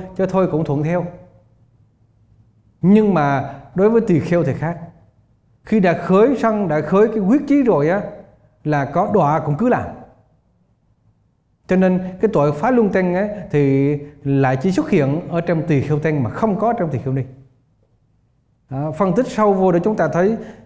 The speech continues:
ờm, nó có những cái giới hạn và nó có những cái đặc tính riêng như vậy. Lý do tại sao người này á, là không mắc, mắc cái nghiệp nặng như vậy là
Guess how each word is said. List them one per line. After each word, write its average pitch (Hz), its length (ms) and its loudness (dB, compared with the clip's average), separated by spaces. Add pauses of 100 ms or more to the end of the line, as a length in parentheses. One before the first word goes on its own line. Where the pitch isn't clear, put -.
ờm, 147 680 0
nó 180 60 0
có 208 140 0
những 147 160 0
cái 165 100 0
giới 240 220 2
hạn 139 480 -2
và 123 80 -2
nó 135 100 -2
có 208 140 -2
những 151 160 -2
cái 175 100 -2
đặc 160 140 -4
tính 220 140 2
riêng 190 260 4
như 170 100 4
vậy. 107 180 -2 (880)
Lý 269 260 6
do 220 420 2 (360)
tại 165 220 2
sao 202 300 2
người 165 160 2
này 156 240 2
á, 226 140 0 (500)
là 143 180 0
không 190 240 -2
mắc, 247 240 -2
mắc 190 320 0
cái 202 120 0
nghiệp 160 140 2
nặng 139 180 0
như 175 100 2
vậy 135 260 0 (280)
là 143 360 0